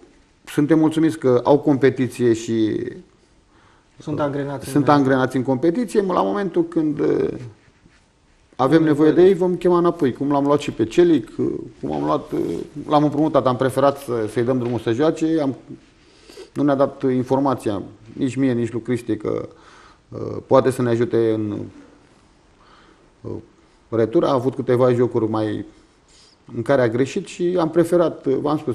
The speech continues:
Speaker 1: dar nici nu ne puteam permite trei jocuri și era și păcat ca lui să nu-i dăm drumul să joace, pentru că el totuși e un portar, uh, bun. Probabil că a avut o
Speaker 2: Valoare.
Speaker 1: pasă mai, mai
Speaker 2: Mai, mai slabă, da.
Speaker 1: mai slabă, da, și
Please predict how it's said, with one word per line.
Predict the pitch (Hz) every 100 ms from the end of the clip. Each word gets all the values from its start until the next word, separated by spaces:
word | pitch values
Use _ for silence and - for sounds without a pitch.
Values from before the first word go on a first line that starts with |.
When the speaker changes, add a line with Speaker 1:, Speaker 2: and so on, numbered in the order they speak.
| 113
Speaker 1:
dar | 123
nici | 120 139
nu | 143
ne | 151
puteam | 147 139 143
permite | 147 151 143
trei | 147 156 151
jocuri | 147 147 143 165 165 - -
și | 165
era | 160
și | 160 165
păcat | 160 170 160
ca | 151
lui | 151 151
să | 147
nu-i | 139 131
dăm | 127
drumul | 120 127 120 110 107
să | 117
joace, | 110 110 -
pentru | - 151
că | 156
el | 151
totuși | 160 156 147
e |
un | 135
portar, | 135 127 139 135
uh, | 123 120
bun. | 117 110 - 254
Probabil | - 190 190 165
că |
a | 180
avut | 175
o |
Speaker 2:
Valoare. | 196 185
Speaker 1:
pasă | 165 156 160
mai, | 151 147 151 156 151 151 - - - -
mai | 147 147 151 147 151 156 - - - _ _ _ _ _ - - - - - - _ _ _ _ _ _ _ _ _ _ _ _ _ _ _ _ -
Speaker 2:
Mai, | 160 165
mai | 160 160
slabă, | 151 143 110 117
da. |
Speaker 1:
mai | 143 143
slabă, | - 139 117
da, | 120 113
și | - -